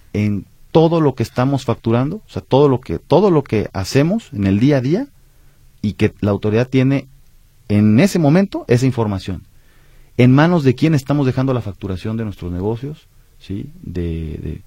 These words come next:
incluso, pues, nosotros mismos, si estamos capacitados de repente para hacer una factura cuando nos la pide un cliente,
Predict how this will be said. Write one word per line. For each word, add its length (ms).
incluso, 440
pues, 160
nosotros 340
mismos, 220
si 60
estamos 260
capacitados 680
de 80
repente 380
para 180
hacer 140
una 100
factura 380
cuando 260
nos 140
la 100
pide 180
un 80
cliente, 440